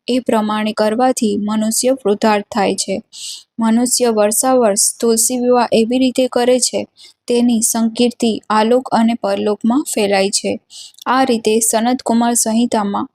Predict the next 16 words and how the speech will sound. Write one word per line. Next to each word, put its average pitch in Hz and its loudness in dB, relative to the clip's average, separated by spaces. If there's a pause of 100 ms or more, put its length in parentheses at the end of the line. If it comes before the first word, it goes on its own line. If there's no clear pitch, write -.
કાર્તિક 233 -2
માસના 233 2
સુદ 233 -2 (100)
પક્ષની 233 -2
એકાદશી, 226 0 (480)
દેવ 262 4
ઉઠની 240 -2
એકાદશીનું 226 0
મહાત્મય 220 -2
કહેલું 214 0
છે - -4 (440)
અને 202 -2
ચાતુર્માસના 247 0
પારણાનું 208 -2
વર્ણન 202 -4
પણ 330 -4